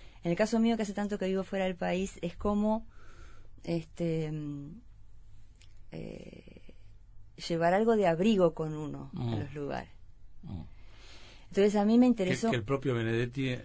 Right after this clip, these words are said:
Speaker 2: en, en más de una oportunidad lo tuvo que hacer,
Speaker 1: Lo tuvo
Speaker 2: ¿no?
Speaker 1: que hacer. Entonces, claro, cuando,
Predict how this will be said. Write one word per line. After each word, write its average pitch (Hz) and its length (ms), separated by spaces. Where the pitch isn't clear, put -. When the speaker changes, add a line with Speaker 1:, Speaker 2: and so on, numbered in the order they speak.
Speaker 2:
en, 120 320
en 107 320
más 135 200
de 139 60
una 131 140
oportunidad 123 520
lo 139 120
tuvo 127 240
que 107 80
hacer, 104 180
Speaker 1:
Lo 220 160
tuvo 208 240
Speaker 2:
¿no? 202 60
Speaker 1:
que 180 80
hacer. - 300
Entonces, 294 220
claro, 185 360
cuando, 175 500